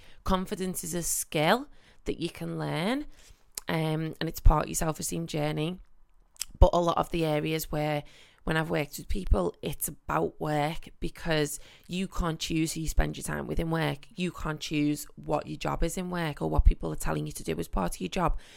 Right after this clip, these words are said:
So you're put, you're being put into uncomfortable positions that you don't want to be put into,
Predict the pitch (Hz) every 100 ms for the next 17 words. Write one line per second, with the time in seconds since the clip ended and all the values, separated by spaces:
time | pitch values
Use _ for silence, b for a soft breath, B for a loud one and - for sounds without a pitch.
0 | B - 170 175 175 - - 165 175 170
1 | 165 - - 156 - 170 - 165 - -
2 | - - 156 180 - - 160 - 160 -
3 | 160 190 214 - - - 214